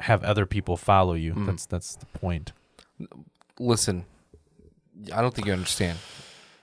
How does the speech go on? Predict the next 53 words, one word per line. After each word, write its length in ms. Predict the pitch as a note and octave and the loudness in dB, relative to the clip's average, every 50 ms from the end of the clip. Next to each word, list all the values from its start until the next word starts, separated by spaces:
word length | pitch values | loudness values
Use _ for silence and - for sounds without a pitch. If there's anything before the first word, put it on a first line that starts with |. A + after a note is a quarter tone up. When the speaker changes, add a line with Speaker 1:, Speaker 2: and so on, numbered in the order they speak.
| _ _ - | _ _ 0
Speaker 1:
Okay, 240 | B2 A#2+ - - - | 2 2 2 2 0
I'm 100 | - B2+ | 0 2
trying 240 | - - E3 F#3 F3 | 4 8 8 8 8
to, 100 | B2+ - | 8 6
um, 120 | B2 A#2 G2 | 6 6 4
he 140 | G#2+ G#2 C3+ | 4 6 8
doesn't 180 | D#3+ D3+ C#3+ | 8 8 10
have 180 | C#3 D3 D#3 D3 | 12 12 12 12
any, 100 | D3 C3+ | 10 8
where? 260 | G#2+ A#2+ D3 E3+ D3 G#2 | 8 10 10 10 12 10
Where's 200 | G2+ A2 B2 A#2 | 10 10 10 10
Speaker 2:
All 60 | G#2+ | 8
Speaker 1:
his 140 | C3 A#2+ A2+ | 6 6 6
Speaker 2:
right, 120 | B2 B2+ | 4 6
Speaker 1:
videos? 140 | B2 G#2+ F#2+ | 6 6 6
Speaker 2:
Ken, 100 | F#2 C3 | 6 6
Speaker 1:
Where's 160 | G#2+ A2 A2 | 6 4 4
that? 240 | A2+ A2+ A2+ G2+ F#2 | 6 6 8 8 8
Speaker 2:
type 220 | A#2 B2 B2 - - | 8 6 4 2 0
up, 320 | - G2+ G2 A2 - - - | -4 -2 -2 -2 -2 0 2
up 160 | G#2+ A2 - | 2 2 2
top 380 | - - C3 B2 B2+ E4+ - G#2+ | 2 4 4 6 6 4 2 2
in 100 | A2+ A#2 | 2 0
the 80 | B2 | 0
search 160 | B2+ - - | 2 6 8
Speaker 1:
Well, 80 | D#3 F3 | 8 10
this 140 | F3 G3 - | 10 10 10
Speaker 2:
bar. 160 | G2+ F#2+ G#2 | 10 8 6
Speaker 1:
is, 40 | B2 D3 | 4 4
this 180 | E3+ F#3 - | 4 6 6
is 80 | F3 C#3 | 6 4
his 220 | B2 - E3+ D3+ | 4 6 8 8
Speaker 2:
In 100 | C#3+ C#3+ | 8 10
the 60 | C#3+ | 10
Speaker 1:
video. 120 | D#3 D#3+ - | 8 8 10
Speaker 2:
search 260 | - D#3+ E3+ D#3+ - | 12 12 12 12 10
bar. 100 | - A#2 A#2+ | 8 10 12
Speaker 1:
Yeah, 80 | F3 F#3+ | 12 12
Speaker 2:
Don't 60 | D#3+ | 12
Speaker 1:
but 40 | - | 12
Speaker 2:
go 60 | F#3+ | 12
to 80 | F3 D3 | 12 12
his 240 | C3+ D3+ D3+ C3+ A#2 | 12 10 8 8 8
video. 400 | A#2+ D#3 D#3+ C#3 A2+ A2 A#2+ C3+ | 6 6 8 8 8 8 6 6
Speaker 1:
Well, 240 | - - D3+ D3 C3 | 8 10 10 10 12
why? 220 | B2+ D#3 E3+ E3+ - C#3+ D3 | 12 12 12 12 12 10 10
I'm 140 | C#3 E3 F3 | 10 12 12
on 140 | F#3 F#3 E3+ | 12 12 12
his 240 | D3 G3 G3 E3+ - | 12 10 10 8 8
page. 540 | - G3 A3 B3 A#3+ E3+ A2 F2+ - - | 8 8 10 10 10 8 6 6 4 4
Speaker 2:
All 80 | A2 A2 | 6 8
right, 180 | G#2+ G#2 G#2 - | 8 8 6 2
okay. 340 | A2+ A2+ - - G#2+ A2 | 0 -2 0 0 0 -2